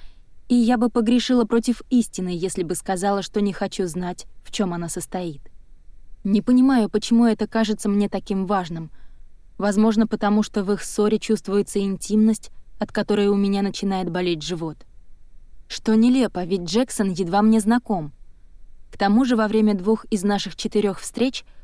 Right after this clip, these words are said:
он прошёл мимо меня, так будто я вообще не существую. Это уже само по себе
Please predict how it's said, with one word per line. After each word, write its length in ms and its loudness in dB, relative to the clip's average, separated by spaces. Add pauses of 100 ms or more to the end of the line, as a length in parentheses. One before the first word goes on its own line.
он 160 0
прошёл 340 0
мимо 240 6
меня, 420 -2 (320)
так 240 0
будто 300 0
я 160 2
вообще 360 0
не 100 6
существую. 720 -4 (1080)
Это 160 0
уже 160 2
само 300 2
по 100 -2
себе 460 0